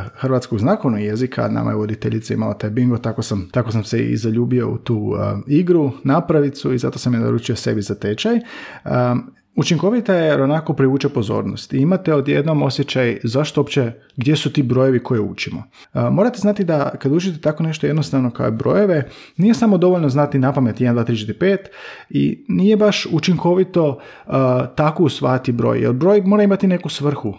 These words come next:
Zašto jedan, čega je jedan, koliko je jedan, jedan sati, jedna kuna, e,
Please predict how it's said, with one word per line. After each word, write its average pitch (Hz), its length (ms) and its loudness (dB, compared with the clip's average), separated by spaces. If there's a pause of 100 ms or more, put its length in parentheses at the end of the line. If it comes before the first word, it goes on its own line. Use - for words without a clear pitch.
(100)
Zašto 139 380 0
jedan, 110 340 0
čega 143 260 4
je 117 100 0
jedan, 101 380 -4
koliko 151 340 2
je 113 60 0
jedan, 92 320 -4
jedan 117 260 2
sati, 135 540 -2
jedna 117 260 0
kuna, 185 480 0 (420)
e, - 60 -6